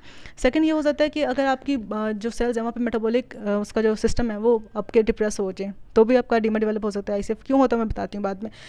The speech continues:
Thirdly, अगर आपके सेल्स को न्यूट्रिशन नहीं मिल पा रहा तब भी आप, आपका इंटरसेलुलर edema डेवलप हो सकता है। वो क्यों होता है मैं आपको बताती हूँ। देखो यार, जब आपके सेल्स को न्यूट्रिशन नहीं मिल रहा, मतलब कि वहाँ पे एनर्जी नहीं मिल रही, मतलब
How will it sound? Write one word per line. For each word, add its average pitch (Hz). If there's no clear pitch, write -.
Thirdly, 262
अगर 285
आपके 269
सेल्स 240
को 254
न्यूट्रिशन 254
नहीं 285
मिल 233
पा 208
रहा 220
तब 220
भी 208
आप, 254
आपका 220
इंटरसेलुलर 226
edema 214
डेवलप 214
हो 226
सकता 214
है। 220
वो 247
क्यों 262
होता 233
है 208
मैं 220
आपको 214
बताती 208
हूँ। 226
देखो 247
यार, 302
जब 269
आपके 277
सेल्स 262
को 277
न्यूट्रिशन 247
नहीं 294
मिल 240
रहा, 226
मतलब 233
कि 269
वहाँ 269
पे 262
एनर्जी 226
नहीं 254
मिल 208
रही, 196
मतलब 226